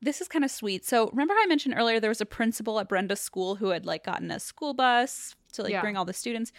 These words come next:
Speaker 1: So she, her name's Susan Bridge, and she was the one who persuaded Brenda to get a lawyer. So
Speaker 2: Hmm.
Speaker 1: Brenda's, like, in high school, and this principal is kind of, like, taking her under her wing and being like,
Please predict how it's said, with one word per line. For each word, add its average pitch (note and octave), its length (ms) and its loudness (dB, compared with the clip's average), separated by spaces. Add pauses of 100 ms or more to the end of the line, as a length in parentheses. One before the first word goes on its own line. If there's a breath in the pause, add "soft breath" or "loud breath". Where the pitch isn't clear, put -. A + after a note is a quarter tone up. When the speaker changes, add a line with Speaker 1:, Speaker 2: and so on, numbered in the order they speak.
(240 loud breath)
Speaker 1:
So A#3+ 220 0
she, C#4+ 480 -2
her B3 140 -4
name's A#3+ 200 -4
Susan A3+ 300 -4
Bridge, F#3+ 320 -2
and G#3+ 120 -2
she B3 560 -4
was A#3 200 -2
the A3 80 -6
one G#3+ 220 0
who A3 120 -6
persuaded G3 580 -6
Brenda G#3+ 760 0
to - 120 -6
get F#3 160 -2
a F3 60 -4
lawyer. - 500 -8 (220)
So F#3+ 380 -2
Speaker 2:
Hmm. F#3+ 120 -10 (340 loud breath)
Speaker 1:
Brenda's, B3+ 300 0
like, B3 140 -2
in C4 80 -2
high A#3+ 160 2
school, F#3+ 580 0
and F#3 380 -4 (180)
this G#3 220 -6
principal G#3 440 -4
is F#3 120 -2
kind G3 200 -4
of, F#3 120 -2
like, F3 360 -8
taking G3+ 340 -8
her G#3 100 -4
under F#3+ 180 -2
her G3+ 140 -4
wing F3 260 -4
and F#3+ 100 -8
being F#3 220 -6
like, F#3 320 -10